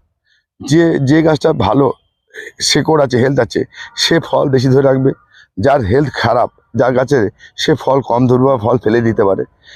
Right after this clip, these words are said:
এটা কিন্তু হতেই পারে। আমি বলে দিচ্ছি বলেই বেদ বাক্য হয়ে যাবে সব,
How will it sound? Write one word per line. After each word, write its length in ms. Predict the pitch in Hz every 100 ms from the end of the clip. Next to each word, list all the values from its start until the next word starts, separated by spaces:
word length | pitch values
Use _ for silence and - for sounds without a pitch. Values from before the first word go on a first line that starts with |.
| -
এটা 160 | 139 160
কিন্তু 180 | 170 151
হতেই 240 | 156 175
পারে। 220 | 123 98 76 _ _ _ _ _ -
আমি 240 | 104 160
বলে 240 | 147 131 160
দিচ্ছি 260 | 170 - 185
বলেই 320 | 180 185 185 - _ _ -
বেদ 280 | 120 165 160
বাক্য 180 | 175 151 147
হয়ে 220 | 151 180
যাবে 160 | 165
সব, 180 | 147 143